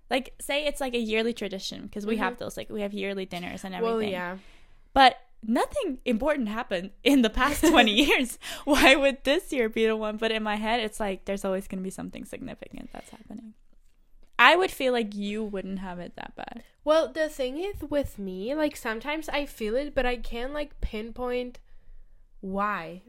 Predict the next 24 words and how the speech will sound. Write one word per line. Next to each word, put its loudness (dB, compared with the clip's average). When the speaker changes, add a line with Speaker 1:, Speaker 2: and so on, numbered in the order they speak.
Speaker 2:
Because -4
I'm -4
not -4
thinking -6
about -4
it -6
as -6
you -2
are, -2
like, -4
thinking 0
Speaker 1:
Oh. 0
Speaker 2:
I 2
will 0
miss -4
something, -6
like, -4
significant. -6
It's -6
just, -8
like, -2
the -4
thought -4
of -4